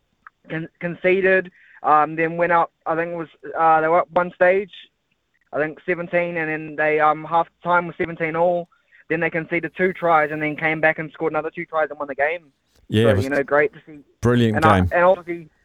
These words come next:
Speaker 1: being from Auckland, great to see Canterbury, you know, two losses in a row now. So that's
Speaker 2: Oh,
Speaker 1: great.
Speaker 2: no, you
Speaker 1: Auckland
Speaker 2: never applaud other people's <laughs> demise, Zaid. Otherwise, you'd give me rings every week. <laughs> "Good to see Manawatu lost," every week, you'd say to me.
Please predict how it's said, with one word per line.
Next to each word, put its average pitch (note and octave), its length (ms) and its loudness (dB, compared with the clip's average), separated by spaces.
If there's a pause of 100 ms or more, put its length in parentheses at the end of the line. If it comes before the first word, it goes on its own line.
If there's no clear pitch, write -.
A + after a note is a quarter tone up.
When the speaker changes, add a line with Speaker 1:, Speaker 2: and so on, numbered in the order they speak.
(300)
Speaker 1:
being F3+ 200 2
from E3+ 200 -2
Auckland, F3+ 300 2
great E3 200 2
to D#3 80 -20
see D#3+ 120 -2
Canterbury, D#3+ 460 -2
you D#3+ 60 0
know, D#3+ 160 0
two E3+ 200 -4
losses E3 300 -4
in D3+ 100 -4
a C#3+ 60 0
row D#3+ 240 2
now. D3+ 300 0
So C3 220 -2 (320)
that's E3+ 120 4
Speaker 2:
Oh, F3 160 6
Speaker 1:
great. F#3 100 6
Speaker 2:
no, E3+ 80 6
you E3+ 100 4
Speaker 1:
Auckland F3 180 4
Speaker 2:
never G#3 300 4
applaud G3 540 4
other E3 200 4
people's C#3+ 540 2
<laughs> - 60 -12
demise, C#3 720 2
Zaid. A2 340 2
Otherwise, D3+ 400 4
you'd C#3 160 0
give C3+ 180 0
me C3+ 220 2
rings B2+ 640 2
every D3 360 4
week. C3 380 0 (460)
<laughs> - 460 -4
"Good F#3+ 180 4
to E3 80 4
see E3 200 4
Manawatu D3+ 600 4
lost," C#3 280 2
every D#3 360 4
week, C#3+ 300 2
you'd A2+ 140 2
say G#2+ 200 2
to G2+ 80 2
me. G2 120 0